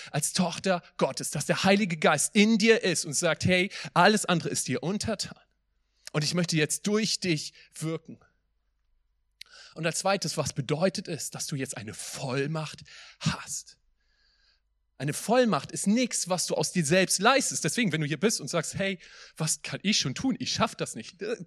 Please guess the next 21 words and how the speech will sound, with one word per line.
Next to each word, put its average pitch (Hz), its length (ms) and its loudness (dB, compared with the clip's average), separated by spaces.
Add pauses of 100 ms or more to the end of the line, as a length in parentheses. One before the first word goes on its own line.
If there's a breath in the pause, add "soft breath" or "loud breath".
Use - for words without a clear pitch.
(140)
gute 170 260 0
Nachricht, 226 400 0
du 156 60 0
musst 196 240 2
das 165 100 -4
auch - 140 -8
gar 120 140 -4
nicht 113 120 -6
schaffen. - 320 -8 (580 loud breath)
Weil 156 140 2
Vollmacht 240 600 4
ist 190 100 -4
etwas, 196 320 0
was 180 300 2
gegeben 220 760 2
wird. 233 380 0 (2250 soft breath)
Und 151 300 -4
du 175 320 0 (260)
kannst - 300 2
sie - 120 -2
annehmen 143 540 0